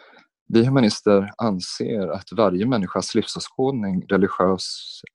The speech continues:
eller inte religiös, det är en högst personlig sak, och just därför ska staten vara neutral i livsåskådningsfrågor, vilket vi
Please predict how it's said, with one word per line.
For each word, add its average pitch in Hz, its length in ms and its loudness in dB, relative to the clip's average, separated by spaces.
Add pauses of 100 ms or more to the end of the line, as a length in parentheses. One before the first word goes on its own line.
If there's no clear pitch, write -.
eller 90 440 -4
inte 90 280 -2
religiös, 131 460 2 (600)
det - 140 0
är 120 40 8
en 127 80 4
högst - 440 -4
personlig - 440 0
sak, - 320 -2
och 90 120 2 (100)
just - 180 -2 (120)
därför 104 500 2
ska - 180 -6
staten 85 500 -2
vara 87 240 0
neutral 92 720 -2 (560)
i 95 40 -2
livsåskådningsfrågor, - 1200 -4 (120)
vilket 95 240 0 (100)
vi 92 180 6